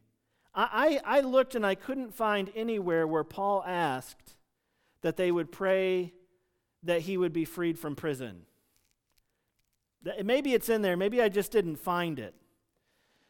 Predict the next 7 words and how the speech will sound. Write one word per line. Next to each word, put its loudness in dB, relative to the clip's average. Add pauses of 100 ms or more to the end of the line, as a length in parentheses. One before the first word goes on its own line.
(580)
But 2
what 6
he 0
does 4
ask -2
for 2
lots 0